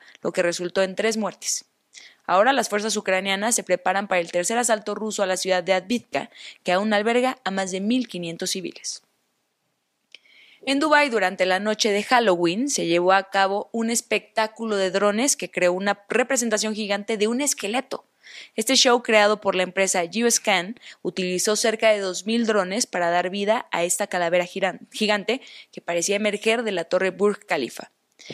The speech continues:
¿Cuánto se habrán gastado en eso? Aquí Morena también hizo crecer una calaca y con una fracción de ese presupuesto. La decoración causó sensación y las imágenes se hicieron virales.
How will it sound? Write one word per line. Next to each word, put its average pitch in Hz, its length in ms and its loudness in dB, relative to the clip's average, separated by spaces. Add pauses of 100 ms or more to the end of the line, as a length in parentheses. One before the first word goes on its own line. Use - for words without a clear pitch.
(200)
¿Cuánto 339 280 -2
se 320 140 0
habrán 226 260 0
gastado 214 380 -2
en 180 100 -8
eso? - 300 -6 (340)
Aquí 233 200 -4
Morena 320 340 0
también 233 300 -2
hizo 240 300 2 (160)
crecer 240 220 -2
una 269 180 0
calaca 220 520 0 (120)
y 208 80 -8
con 226 140 -2
una 277 140 2
fracción 277 580 0
de 320 80 0
ese 294 140 0
presupuesto. 330 480 0 (1800)
La 190 80 -2
decoración 208 560 2
causó 254 300 2
sensación 226 580 2
y 247 80 0
las 196 180 0
imágenes 226 460 -2
se 202 80 -2
hicieron 208 380 0
virales. 247 500 -2